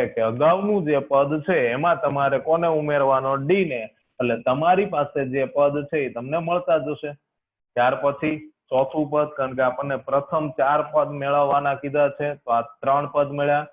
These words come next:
હવે આપણે ચોથું પદ મેળવીએ. તો ચોથું પદ મેળવવું હોય તો શું કરવાનું? તો કે ત્રીજું પદ જે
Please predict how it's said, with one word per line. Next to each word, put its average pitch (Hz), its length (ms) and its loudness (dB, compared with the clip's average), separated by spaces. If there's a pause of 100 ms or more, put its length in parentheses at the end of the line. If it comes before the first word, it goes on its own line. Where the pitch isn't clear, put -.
(320)
હવે 120 160 0
આપણે 127 260 0
ચોથું 139 440 -2
પદ 147 140 -2 (100)
મેળવીએ. 147 400 2 (580)
તો 113 80 -4
ચોથું 131 440 -2
પદ 147 140 -4
મેળવવું 143 360 2
હોય 147 140 2
તો 143 140 -2
શું 151 220 -8
કરવાનું? 147 540 -2
તો 131 100 -8
કે 117 160 -6
ત્રીજું 139 680 -4
પદ 143 320 -2
જે 143 160 0